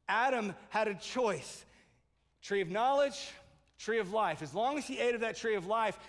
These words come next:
his, he would have extended. Like, I don't know what that would have looked like. We don't know. But I know what it was set up for. It was set up for all of his life communing and walking with God, no break.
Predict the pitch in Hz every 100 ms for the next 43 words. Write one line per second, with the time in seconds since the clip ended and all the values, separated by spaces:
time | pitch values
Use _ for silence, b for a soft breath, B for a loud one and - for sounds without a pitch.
0 | B 214 214 202 - - 160 220 247 196
1 | - - 214 151 156 165 226 190 262 247
2 | 226 214 208 208 190 185 147 151 - 113
3 | 101 185 202 170 123 - - _ _ _
4 | _ _ 175 190 220 220 214 190 - 214
5 | 214 202 - 131 113 - B - 180 165
6 | 214 214 214 - 185 175 - B B -
7 | 185 208 240 247 262 - 202 220 233 196
8 | 202 165 185 208 214 - - 165 214 220
9 | 220 190 165 196 208 190 180 180 175 190
10 | 180 180 170 165 165 151 123 110